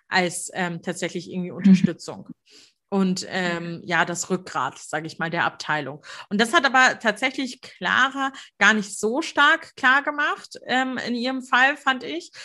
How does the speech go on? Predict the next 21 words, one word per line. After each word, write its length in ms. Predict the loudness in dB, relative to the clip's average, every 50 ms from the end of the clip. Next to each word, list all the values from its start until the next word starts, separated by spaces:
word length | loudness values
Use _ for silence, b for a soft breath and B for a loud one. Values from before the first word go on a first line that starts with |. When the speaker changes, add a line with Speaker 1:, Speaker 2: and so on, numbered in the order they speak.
| B B B
Speaker 1:
Ähm, 320 | 2 2 4 4 4 2 0
dieses, 360 | -2 -2 -2 -4 -6 -8 -10
äh, 260 | -4 -2 0 0 0 -2
um 160 | -2 -2 -2
die 100 | 0 0
Mitarbeiter 380 | -2 0 0 2 2 2 0 0
auf 120 | -4 -2
Linie 300 | -2 -2 0 0 0 -2
zu 180 | -4 -6 -2 0
halten, 240 | 0 0 0 -4 -6
kam 160 | -4 -2 -4
jetzt 120 | -4 -4
nicht 160 | -4 -8 -6 -8
wirklich 240 | -8 -8 -8 -6
so 100 | -6 -6
durch. 280 | -4 -2 -2 -2 -2 -2
Es 160 | -6 -6 0
war 160 | 0 0 0 0
eher 220 | 0 0 0 0 0
so 120 | -2 -4
dieses 440 | -4 -4 -2 2 2 2 2 0